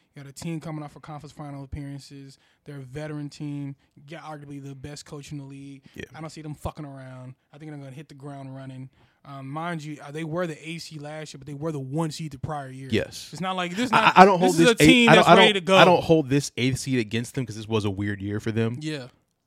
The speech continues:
Speaker 2: Um, they, they were arguably the top, the best five team this year once again. Uh, they just stumbled at the gate.
Speaker 1: Mm-hmm.
Speaker 2: Um, I do think, I,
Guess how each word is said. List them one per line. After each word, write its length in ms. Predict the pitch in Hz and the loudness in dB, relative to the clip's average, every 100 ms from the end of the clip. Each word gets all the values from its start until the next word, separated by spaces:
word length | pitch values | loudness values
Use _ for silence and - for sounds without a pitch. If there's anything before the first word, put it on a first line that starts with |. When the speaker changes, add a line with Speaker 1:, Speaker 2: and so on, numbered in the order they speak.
| _ | _
Speaker 2:
Um, 400 | 113 101 95 95 | -10 -6 -8 -6
they, 140 | 104 110 | -6 -6
they 260 | 110 131 | -2 4
were 120 | 123 | 6
arguably 380 | 117 113 101 101 - | 6 4 2 -10 -12
the 120 | 101 _ _ | -18 _ _
top, 240 | - - | -10 -10
the 80 | 110 | -6
best 220 | 110 101 | -6 -6
five 200 | - 98 | -8 -8
team 380 | - 95 85 110 _ _ _ _ _ - | -10 -14 -14 -18 _ _ _ _ _ -4
this 180 | 113 | -4
year 160 | 101 95 | -4 -6
once 180 | 98 95 | -6 -10
again. 400 | 95 90 78 - _ _ _ _ _ - | -14 -14 -14 -20 _ _ _ _ _ -10
Uh, 120 | 98 | -8
they 100 | 104 | -8
just 280 | 95 95 - _ _ _ _ _ | -10 -14 -14 _ _ _ _ _
stumbled 400 | - - 113 104 | -8 -4 -2 -2
at 100 | 92 | -2
the 60 | - | -4
gate. 260 | 98 92 - _ _ | -6 -8 -10 _ _
Speaker 1:
Mm-hmm. 720 | 170 151 135 _ _ _ 104 | -12 -10 -12 _ _ _ -8
Speaker 2:
Um, 600 | 101 95 92 90 92 104 _ _ _ - | -6 -4 -6 -8 -12 -20 _ _ _ -2
I 120 | 123 | -2
do 280 | 104 123 120 | -2 -6 -6
think, 480 | - 110 113 117 - _ _ _ _ _ | 0 2 2 -4 -18 _ _ _ _ _
I, 140 | - | 0